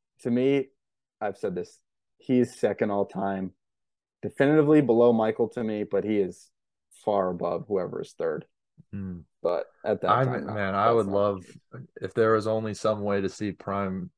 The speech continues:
Speaker 2: LeBron versus prime Michael. I, I just think that would be such an interesting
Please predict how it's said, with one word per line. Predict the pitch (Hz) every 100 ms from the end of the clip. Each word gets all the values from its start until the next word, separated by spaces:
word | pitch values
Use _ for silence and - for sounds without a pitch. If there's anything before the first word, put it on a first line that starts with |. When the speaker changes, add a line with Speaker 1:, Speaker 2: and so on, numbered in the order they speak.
| -
Speaker 2:
LeBron | 113 92 95 95 92
versus | 87 -
prime | - 92 92 87
Michael. | 87 87 90 87
I, | - 87 - 90
I |
just | 87 -
think | 85
that | 85 80
would | 82
be |
such | 80 - 82 82
an | 85
interesting | 85 82 - - - 78 76